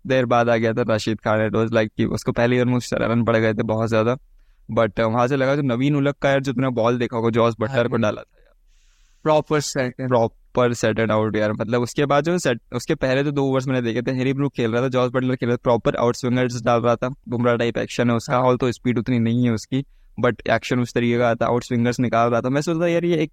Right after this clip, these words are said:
Speaker 1: काश एक इन स्विंगर फेंक दे, काश एक इन स्विंगर फेंक दे। उसके साथ तीन ओवर निकल गए थे,
Speaker 2: हाँ।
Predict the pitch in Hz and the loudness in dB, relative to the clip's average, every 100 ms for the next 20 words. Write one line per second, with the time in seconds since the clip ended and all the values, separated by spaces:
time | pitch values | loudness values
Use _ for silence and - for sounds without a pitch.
0 | - - 165 - - 165 - 143 147 135 | -4 -2 -2 -4 -2 -2 0 -2 0 0
1 | 123 120 120 120 139 160 - 156 151 147 | 0 -2 -4 -2 0 0 -2 -2 0 -2
2 | - 131 117 120 113 120 - 127 127 - | -2 -4 -4 -4 -2 -4 -4 -2 -2 -2
3 | 139 139 135 135 127 131 127 127 123 127 | -2 0 2 0 0 0 0 -2 -2 -4
4 | - 120 | -6 _